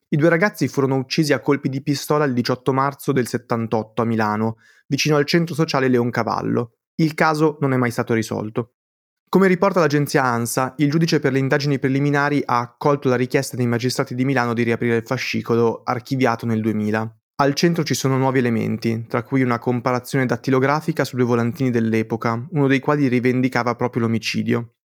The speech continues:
Entrambi erano firmati con la sigla Esercito Nazionale Rivoluzionario, Brigata Combattente Franco Anselmi, riconducibile alla galassia della destra eversiva romana.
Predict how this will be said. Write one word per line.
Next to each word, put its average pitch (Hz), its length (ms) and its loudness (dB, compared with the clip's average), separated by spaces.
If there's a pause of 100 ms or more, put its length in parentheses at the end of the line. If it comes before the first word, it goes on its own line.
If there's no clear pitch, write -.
(120)
Entrambi 160 540 2
erano 135 200 2
firmati 135 400 -2
con 123 160 -2
la 120 80 0
sigla 135 400 -2 (240)
Esercito 147 520 2
Nazionale 139 480 0
Rivoluzionario, 117 920 -2
Brigata 127 440 0
Combattente 123 720 -2
Franco 113 340 -2
Anselmi, 110 640 -4 (160)
riconducibile 156 720 2
alla 123 160 2
galassia 160 580 -2 (160)
della 131 200 2
destra 135 340 0
eversiva 123 400 0
romana. 113 460 -2